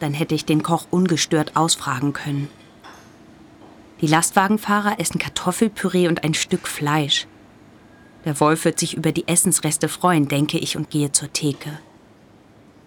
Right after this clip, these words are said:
Der Koch schöpft aus Chromstahlbehältern einen Löffel Kartoffelpüree und ein Stück Fleisch auf meinen Teller.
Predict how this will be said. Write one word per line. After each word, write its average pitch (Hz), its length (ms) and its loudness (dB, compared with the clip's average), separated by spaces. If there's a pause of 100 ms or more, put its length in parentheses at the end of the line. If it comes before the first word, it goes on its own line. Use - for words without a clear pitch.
(920)
Der 156 80 -2
Koch - 300 0
schöpft - 520 -2
aus - 160 -2
Chromstahlbehältern 170 1200 0
einen 156 160 2
Löffel 170 280 0
Kartoffelpüree - 920 -2
und 185 200 -6
ein 151 140 -2
Stück - 260 -2
Fleisch 160 340 0
auf - 140 -10
meinen 156 260 -2
Teller. 147 400 -8